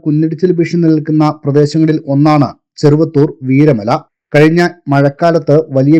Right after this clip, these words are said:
ഭീഷണി ഉയർത്തിയ വീരമലക്കുന്ന് ഇത്തവണ അധികൃതരുടെ കർശന നിരീക്ഷണത്തിലാണ്. ഒരു ചെറിയ പ്രദേശം മുഴുവനായും നിരീക്ഷിക്കാൻ സാധിക്കുന്ന രീതിയിലുള്ള വെളിച്ച സംവിധാനമാണ് ഏർപ്പെടുത്തിയത്. ആവശ്യമെങ്കിൽ മറ്റ് സ്ഥലത്തേക്ക് മാറ്റി സ്ഥാപിക്കാൻ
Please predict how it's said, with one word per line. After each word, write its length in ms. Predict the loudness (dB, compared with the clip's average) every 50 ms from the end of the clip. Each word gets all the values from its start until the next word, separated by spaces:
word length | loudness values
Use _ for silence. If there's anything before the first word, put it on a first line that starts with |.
| 2 2
ഭീഷണി 320 | 0 0 0 -2 -2 -2 0
ഉയർത്തിയ 340 | -2 -2 -2 -2 -2 -2 -2 -2 -4 -2
വീരമലക്കുന്ന് 680 | 0 0 0 0 0 0 -2 -2 -2 -2 -2 -2 -2 -4 -8 _ _ _ _ _ _ _ -12
ഇത്തവണ 360 | -10 -4 -2 0 2 2 2 0 0 -2 -4 -6 -6
അധികൃതരുടെ 560 | -4 -2 -2 0 0 0 0 0 0 0 0 0 -2 -2
കർശന 320 | -4 -4 -4 -4 -2 0 0 0
നിരീക്ഷണത്തിലാണ്. 680 | 0 0 -2 -2 -4 -4 -4 -6 -10 -12 -6 -6 -6 -6 -6 -8 _ _ _ _ _ _ 0
ഒരു 160 | 2 2 2 2
ചെറിയ 260 | 0 0 2 2 0 0 0
പ്രദേശം 380 | 0 0 0 0 0 0 -2 -2 0
മുഴുവനായും 540 | 2 2 2 0 0 0 0 0 -2 -2 -2
നിരീക്ഷിക്കാൻ 480 | -2 -4 -4 -6 -6 -8 -6 -4 -4 -2 -2
സാധിക്കുന്ന 420 | -2 -2 -2 -2 -2 -2 0 0 2 2
രീതിയിലുള്ള 440 | 2 2 0 0 0 2 2 2 0 0 -2 -4
വെളിച്ച 300 | -2 -2 -2 -2 -4 -6
സംവിധാനമാണ് 840 | -8 -4 -2 0 0 0 0 0 -2 -2 0 0 0 0 0 0 -2 -4 -6 -4 -2 -2
ഏർപ്പെടുത്തിയത്. 600 | -2 -2 -4 -6 -6 -6 -8 -10 -6 -2 0 0 -2 -2 _ _ _ _ _ _ _ -6
ആവശ്യമെങ്കിൽ 640 | -4 -2 -2 -2 -2 -2 0 0 2 2 2 0 -2 -4 -6 _ _ _ _ _ -2
മറ്റ് 240 | -2 -2 0 -2 -4 -4
സ്ഥലത്തേക്ക് 500 | -2 0 0 0 0 0 -2 -2 -2 -2 -2
മാറ്റി 220 | -2 -2 -4 -6 -8
സ്ഥാപിക്കാൻ 440 | -4 -4 -4 -2 -4 -4 -6 -6